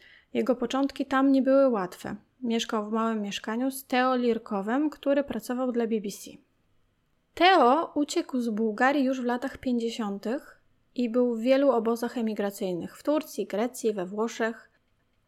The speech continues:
Pracował też jako robotnik budowlany w Australii i przeżył tam wypadek, po którym amputowano mu prawą nogę.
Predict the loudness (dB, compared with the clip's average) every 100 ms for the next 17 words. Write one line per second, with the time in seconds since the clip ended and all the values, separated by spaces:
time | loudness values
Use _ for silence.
0 | _ -2 4 4 4 4 2 0 0 0
1 | 2 2 2 0 2 0 2 2 2 0
2 | 0 0 -2 -4 -4 -4 -2 0 0 0
3 | -2 _ _ _ -2 -2 0 2 2 2
4 | 0 0 0 0 -2 -4 -10 -16 -6 0
5 | 2 2 0 0 -2 -2 0 0 0 0
6 | -4 -4 -2 -2 -4 -4 -6 -8